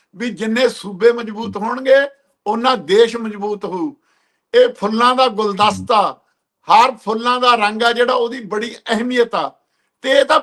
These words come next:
ਭਗਵੀ ਚਟਣੀ ਬਣਾਉਣ ਵਾਲੀ ਜਿਹੜੀ ਲਾਈਨ ਆ ਭਾਜਪਾ ਦੀ, ਉਹਦੀ ਪੂਰੀ ਤਰ੍ਹਾਂ ਹਮਾਇਤ ਕਰ ਰਿਹਾ। ਕਹਿਣ ਨੂੰ ਕਹੀ ਜਾਓ ਤੁਸੀਂ, ਭਾਜਪਾ ਸਾਨੂੰ ਮਾਰਨਾ ਚਾਹੁੰਦੀ ਆ।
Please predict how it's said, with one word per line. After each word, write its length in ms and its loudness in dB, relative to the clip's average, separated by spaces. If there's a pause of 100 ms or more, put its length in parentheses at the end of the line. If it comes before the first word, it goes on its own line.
(100)
ਭਗਵੀ 380 -2
ਚਟਣੀ 420 -4
ਬਣਾਉਣ 440 -2
ਵਾਲੀ 200 0
ਜਿਹੜੀ 220 -6
ਲਾਈਨ 340 -4
ਆ 60 0
ਭਾਜਪਾ 480 0
ਦੀ, 180 -12 (320)
ਉਹਦੀ 160 2
ਪੂਰੀ 320 -4
ਤਰ੍ਹਾਂ 280 2
ਹਮਾਇਤ 240 -2
ਕਰ 200 -4
ਰਿਹਾ। 260 2 (500)
ਕਹਿਣ 280 2
ਨੂੰ 140 -2
ਕਹੀ 260 2
ਜਾਓ 160 4
ਤੁਸੀਂ, 400 -8 (520)
ਭਾਜਪਾ 420 2
ਸਾਨੂੰ 280 -2
ਮਾਰਨਾ 340 2
ਚਾਹੁੰਦੀ 340 -6
ਆ। 120 0